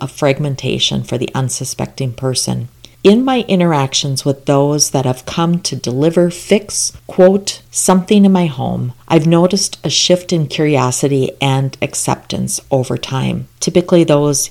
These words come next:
younger than me tend to be a little bit more in the know of common words and phrases. Knowing somebody that sages their home or collects crystals or does Reiki or other energy.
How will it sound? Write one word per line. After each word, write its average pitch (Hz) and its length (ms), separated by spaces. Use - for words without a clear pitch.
younger 147 380
than 147 220
me 135 160
tend 160 300
to - 40
be 180 120
a 170 60
little 170 180
bit 170 180
more 147 540
in 139 220
the 135 80
know 127 460
of 127 140
common 151 480
words 139 420
and 123 160
phrases. 131 760
Knowing 160 520
somebody 127 680
that 139 340
sages 156 760
their 135 200
home 123 600
or 131 460
collects 151 440
crystals 123 800
or 135 400
does 143 280
Reiki 139 540
or 127 160
other 139 360
energy. 131 580